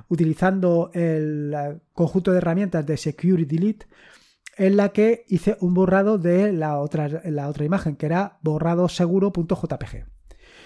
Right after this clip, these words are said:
Una vez borradas, utilicé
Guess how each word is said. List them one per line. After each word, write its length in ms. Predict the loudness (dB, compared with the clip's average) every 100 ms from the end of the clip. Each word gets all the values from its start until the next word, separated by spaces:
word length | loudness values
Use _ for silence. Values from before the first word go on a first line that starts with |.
| -20 -20 _ _ _ _ _
Una 220 | 2 4
vez 120 | 6
borradas, 680 | 8 8 6 4 2 -8 _ _ _
utilicé 720 | 2 4 4 4 2 2